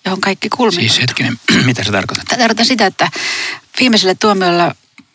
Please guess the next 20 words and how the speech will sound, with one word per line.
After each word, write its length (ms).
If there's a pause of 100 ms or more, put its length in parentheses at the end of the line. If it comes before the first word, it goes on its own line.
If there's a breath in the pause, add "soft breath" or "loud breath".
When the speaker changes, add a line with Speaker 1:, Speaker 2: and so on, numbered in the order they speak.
(100)
Speaker 1:
kerrotaan, 380
että 120
molemmat 320
teki 280
hyviä 260
tekoja. 420 (840)
Toiset 360
ei 100
tiennyt, 400
että 120
ne 40
on 60
koskaan 360
niitä 280
tehnyt. 300 (260)
Toiset 380
ties 260 (140)
vallan 480 (120)
hyvin, 260
että, 340